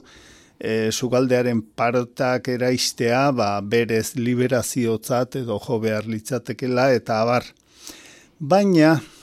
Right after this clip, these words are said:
ez zekina, pa, hainbeste ere ba ote dan, ez? Nor bere jakia prestatzeko aukera ez ote den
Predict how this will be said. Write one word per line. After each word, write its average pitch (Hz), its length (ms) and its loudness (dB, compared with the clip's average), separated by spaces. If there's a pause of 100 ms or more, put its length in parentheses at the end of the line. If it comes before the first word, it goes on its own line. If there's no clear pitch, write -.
(1160)
ez 139 180 -4
zekina, 117 420 -4
pa, 113 800 -2 (320)
hainbeste 139 680 -2
ere 123 180 0
ba 117 240 2
ote 107 280 -4
dan, 101 260 -8
ez? 110 260 -8
Nor 131 320 0
bere 143 280 2
jakia 139 500 -2
prestatzeko 131 640 -4
aukera 127 400 2
ez 120 180 -4
ote 135 280 -2
den 131 320 4